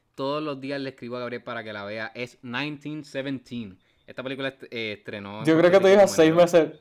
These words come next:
Speaker 2: seis meses sin, sin, sin joder, seis meses bien, eh, men-, mencionándome esa película, y todavía es el día que la veo.
Speaker 1: Corrido. Eh, mano, eh,
Speaker 2: Seis meses
Speaker 1: esta película
Speaker 2: corrido,
Speaker 1: estrenó en
Speaker 2: literal.
Speaker 1: Estados Unidos en el dos mil diecinueve, pero aquí en Puerto Rico salió como en enero cinco, una cosa así.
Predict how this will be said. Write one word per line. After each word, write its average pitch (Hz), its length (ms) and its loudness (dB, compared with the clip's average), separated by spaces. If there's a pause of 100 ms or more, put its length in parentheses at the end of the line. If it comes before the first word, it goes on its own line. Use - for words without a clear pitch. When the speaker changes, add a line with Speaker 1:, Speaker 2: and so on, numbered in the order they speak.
(100)
Speaker 2:
seis 170 340 2
meses 170 420 2
sin, 147 260 -2
sin, 131 420 -8
sin 131 220 -16
joder, 135 300 4
seis 139 220 -2
meses 151 300 -6
bien, 117 340 -8
eh, 117 380 -2
men-, 117 200 -10
mencionándome 117 500 -4
esa 120 160 -4
película, 110 420 -2
y 127 100 -6
todavía 123 320 4
es 147 60 4
el 147 100 2
día 147 120 4
que 131 60 -4
la - 20 0
veo. 127 100 2
Speaker 1:
Corrido. 117 440 -2 (840)
Eh, - 160 -20
mano, 131 480 -10
eh, 127 120 -6
Speaker 2:
Seis 127 140 -4
meses 123 100 -6
Speaker 1:
esta 127 120 -6
película 123 300 -6
Speaker 2:
corrido, - 60 -4
Speaker 1:
estrenó 139 180 -4
en 131 60 -2
Speaker 2:
literal. 139 40 0
Speaker 1:
Estados 156 260 -6
Unidos 160 180 -8
en 160 60 -4
el 156 60 -8
dos 156 100 -8
mil 156 120 -8
diecinueve, 156 440 -4
pero 123 160 -4
aquí 113 120 -6
en 120 60 -8
Puerto 143 240 -4
Rico - 220 -2
salió 107 300 -4
como 120 260 -10
en 113 80 -12
enero 104 380 -10
cinco, 113 360 -14
una 101 120 -14
cosa 110 180 -12
así. 101 220 -12